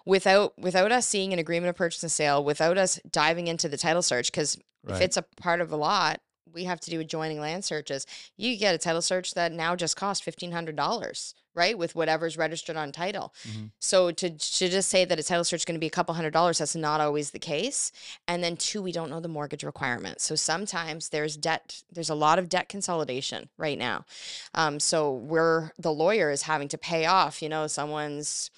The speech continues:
Speaker 1: car loan,
Speaker 2: This,
Speaker 1: their
Speaker 2: that, and
Speaker 1: income
Speaker 2: the other.
Speaker 1: tax arrears, their credit cards in order to just sell and buy. There's a series of seven or ten debts that have to be paid.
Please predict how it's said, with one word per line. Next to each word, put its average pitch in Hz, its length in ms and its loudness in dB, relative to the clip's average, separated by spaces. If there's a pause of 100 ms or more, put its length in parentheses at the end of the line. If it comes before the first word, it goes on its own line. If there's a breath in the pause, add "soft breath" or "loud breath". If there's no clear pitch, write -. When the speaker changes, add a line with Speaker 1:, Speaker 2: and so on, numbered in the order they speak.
(800 soft breath)
Speaker 1:
car 196 240 4
loan, 147 320 2
Speaker 2:
This, 120 100 2
Speaker 1:
their 151 140 6
Speaker 2:
that, - 60 2
and 214 80 6
Speaker 1:
income 214 160 4
Speaker 2:
the - 40 2
other. 202 80 2
Speaker 1:
tax 160 260 4
arrears, 151 480 4
their 160 200 0
credit 151 280 -4
cards 151 480 -4
in 190 140 0
order 185 220 6
to 175 160 0
just 160 360 4
sell 175 360 2
and 160 160 -2
buy. 160 380 4
There's 160 200 2
a 151 60 -4
series 170 420 0
of 147 100 -2
seven 165 320 0
or 151 80 -4
ten 160 300 -6
debts 165 280 -4
that 240 100 -12
have 135 220 -8
to - 100 -20
be 101 80 -12
paid. - 340 -10